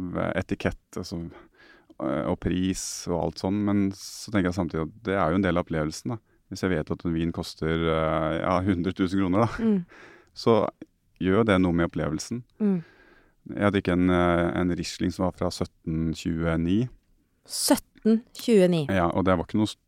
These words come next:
Speaker 1: det var ikke noe sånn supergod vin.
Speaker 2: Nei.
Speaker 1: Men det er, men det er jo en hundre poengs opplevelse, ikke sant? Det er maksimal score fordi det er tre hundre år gammel vin som fortsatt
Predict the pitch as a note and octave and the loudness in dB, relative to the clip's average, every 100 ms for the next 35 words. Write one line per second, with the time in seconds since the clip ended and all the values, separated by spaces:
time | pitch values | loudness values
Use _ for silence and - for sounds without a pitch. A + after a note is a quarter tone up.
0 | - - - F2 F2+ G#2+ G#2 F#2 - F2 | -20 -14 -10 -10 0 2 2 0 -2 -6
1 | D#2 E2 - E2+ F2 F#2 C3 B2+ - F#3+ | -6 -6 -4 -2 0 4 4 2 -2 -4
2 | D#3 - _ - F#2+ G#2 E2+ C#2+ B1+ F2+ | -4 -10 _ -4 0 4 4 2 0 2
3 | F#2+ F2+ F2 - E2 G2+ F#2 - A2 - | 2 4 2 2 2 2 0 -4 -12 -16
4 | _ - - - G#2 F#2+ D#2 D#2+ F2+ E2+ | _ -20 -16 -8 0 0 2 0 2 2
5 | E2+ - F2 E2+ D2+ D#2+ - G#2+ G#2+ F#2+ | 0 -2 -2 0 0 0 2 4 4 4
6 | F#2 F2 - G2 F#2+ D#2 E2 F2 - - | 2 0 0 2 2 2 0 0 -4 -4
7 | D#2+ E2+ - F2+ D#2+ E2 D#2 D#2+ D#2 D2+ | 0 -2 -2 -6 -4 -4 -4 -2 0 0
8 | - - _ _ _ _ _ _ - F2+ | -2 -14 _ _ _ _ _ _ -6 0
9 | F2 F2+ F2 D#2 E2 D#2 E2 D#2+ - F2 | 0 2 0 -2 -2 0 -2 -4 -6 -2
10 | D#2+ D#2 E2 G2 F2 - F2 - F#2 - | -2 -2 -2 -2 -4 -8 -8 -2 -2 -2